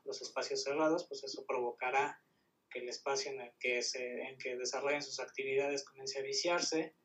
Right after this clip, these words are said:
por lo que el riesgo de contagio será mayor. Después tenemos las, eh, festividades, eh, decembrinas, donde, pues, entendible, todos quieran estar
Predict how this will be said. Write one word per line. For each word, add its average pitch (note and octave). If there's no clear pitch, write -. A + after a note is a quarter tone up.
por B2
lo A#2+
que B2
el A#2+
riesgo C#3
de G2+
contagio -
será C3
mayor. E3
Después C3+
tenemos C#3+
las, C3
eh, B2+
festividades, C#3
eh, C3
decembrinas, E3
donde, -
pues, -
entendible, E3
todos D3+
quieran D3
estar C#3